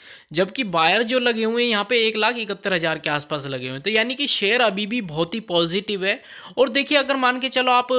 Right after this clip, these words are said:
स्टॉप लॉस लगाकर, अ, ट्रेल करना चाहते हैं पोजीशंस को, तो ट्रेल भी कर सकते हैं। अब बात आती है, देखिए, ये शेयर हमने कितने पे दिया था और कब दिया था। तो देखिए, जैसे आपको इस स्क्रीन पे दिख पा रहा है फिलहाल,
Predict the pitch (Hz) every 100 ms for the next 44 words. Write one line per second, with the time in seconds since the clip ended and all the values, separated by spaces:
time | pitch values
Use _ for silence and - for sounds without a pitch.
0 | 226 190 180 - 208 208 226 240 240 208
1 | 180 190 226 185 - - - - 170 170
2 | 160 151 185 214 233 240 220 226 220 170
3 | 202 190 180 175 180 160 165 175 165 -
4 | 220 277 269 233 220 202 185 185 147 151
5 | - 156 156 208 208 247 247 226 262 254
6 | 247 262 254 262 - 240 233 214 226 262
7 | 226 - 233 240 240 196 180 185 240 208
8 | 247 262 - 233 196 175 147 143 131 110
9 | - - - _ - 254 262 294 226 240
10 | 277 262 262 277 - - 208 - 214 226
11 | 240 196 214 - 196 165 156 151 151 120